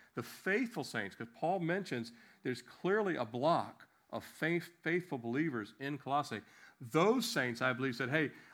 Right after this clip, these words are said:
I know you're going there. Here's the deacons and elders. I know you're going there and you're gonna meet with Paul,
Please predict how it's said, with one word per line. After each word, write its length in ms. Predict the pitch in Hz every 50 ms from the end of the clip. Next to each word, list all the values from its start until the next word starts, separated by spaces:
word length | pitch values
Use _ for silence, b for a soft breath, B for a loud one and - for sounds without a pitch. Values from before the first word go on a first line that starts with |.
| B B
I 100 | - 131
know 140 | 127 135 151
you're 160 | 170 170 165
going 280 | 147 151 156 156 156 151
there. 320 | 147 151 160 165 170 165 - - b b b b b b
Here's 160 | - 120 113
the 60 | -
deacons 340 | 104 110 120 117 120 110 98
and 60 | 110
elders. 280 | 113 110 95 87 82 - -
I 80 | 117
know 100 | 110 120
you're 160 | 131 139 135 120
going 260 | 123 131 143 147 147
there 180 | 147 151 151
and 80 | 139 123
you're 100 | 117 117
gonna 120 | 120 117
meet 200 | 110 120 131 131
with 220 | 120 117 - - - _ _ _
Paul, 540 | - - - 143 143 147 156 165 165 160 B